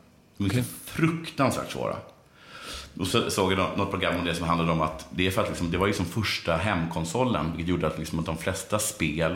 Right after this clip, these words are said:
Speaker 1: och kanske liksom bara liksom tänkandet var, när man skapade spel, var att de skulle vara svåra,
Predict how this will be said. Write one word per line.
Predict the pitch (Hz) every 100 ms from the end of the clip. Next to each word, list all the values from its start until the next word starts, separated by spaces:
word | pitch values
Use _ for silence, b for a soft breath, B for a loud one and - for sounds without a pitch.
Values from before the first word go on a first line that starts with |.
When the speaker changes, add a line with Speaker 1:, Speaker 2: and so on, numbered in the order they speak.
| -
Speaker 1:
och | - -
kanske | - 90 92
liksom | 87 82
bara | 82 76
liksom | 78 78 78 78 B B B -
tänkandet | 113 104 98 - - 131 110 71 - - 71
var, | 73 73 69 69 71
när | 73
man | 73
skapade | 71 - 73 69
spel, | - 71 - 78
var | 78
att |
de | 78
skulle | 80 85
vara | 85 113 131
svåra, | 131 107 76 55 62